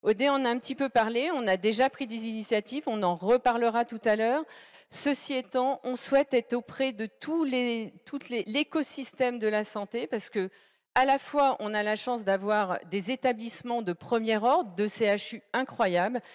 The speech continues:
des écoles de médecine, et cetera. Et pour autant, dans le rural, dans le rural, on a aussi des déserts médicaux. Et donc, je pense que tous ensemble, je parlais tout à l'heure de fédérateurs, nous pourrions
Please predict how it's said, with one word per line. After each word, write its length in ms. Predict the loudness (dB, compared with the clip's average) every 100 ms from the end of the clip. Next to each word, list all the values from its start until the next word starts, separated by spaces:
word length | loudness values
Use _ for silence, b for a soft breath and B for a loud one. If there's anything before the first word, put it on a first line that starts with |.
| B
des 220 | -4 -2 -2
écoles 260 | 2 0
de 100 | 2
médecine, 400 | -4 -6 -8 -6
et 80 | -6
cetera. 420 | -6 -6 -2 0
Et 60 | -2
pour 260 | -2 -4 0
autant, 440 | 0 2 -2 -2 b b b b _
dans 120 | 0
le 40 |
rural, 460 | 2 2 2 2 -2 -6 -2
dans 120 | -2
le 60 |
rural, 340 | 0 0 0 0
on 140 | 0
a 140 | 0 0
aussi 260 | -2 -4
des 140 | -2 0
déserts 380 | 0 2 2
médicaux. 560 | 2 -4 -6 -4 -4 -4 b b b _
Et 80 | 0
donc, 180 | 2 2
je 140 | 0
pense 340 | 2 0 0
que 100 | -4
tous 420 | -6 -6 -6 -2 -2
ensemble, 440 | -2 0 0 0
je 120 | -2
parlais 280 | 0 2 0
tout 120 | 0 2
à 80 |
l'heure 140 | 4 4
de 100 | 2
fédérateurs, 840 | 0 0 0 0 0 2 2 2 B B B _
nous 240 | 4 4
pourrions 540 | 6 0 2 4 2